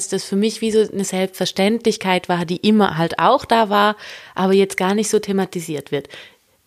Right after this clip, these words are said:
Und hab das eher irgendwie so ganz mit diesem Schluss auch, wo sich die Erzählerin auch das Erstarren wünscht, viel mehr so gelesen, dass dieses ganze Buch sowas wie die Pause darstellt,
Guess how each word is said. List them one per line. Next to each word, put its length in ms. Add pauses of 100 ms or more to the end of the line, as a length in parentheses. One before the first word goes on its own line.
(180)
Und 680
hab 160
das 140
eher 480
irgendwie 320
so 160
ganz 380
mit 120
diesem 220
Schluss 400
auch, 420 (460)
wo 400
sich 180
die 100
Erzählerin 440
auch 140
das 180
Erstarren 560
wünscht, 260
viel 140
mehr 240
so 100
gelesen, 480 (340)
dass 320 (680)
dieses 260
ganze 460
Buch 420
sowas 400
wie 160
die 140
Pause 640
darstellt, 920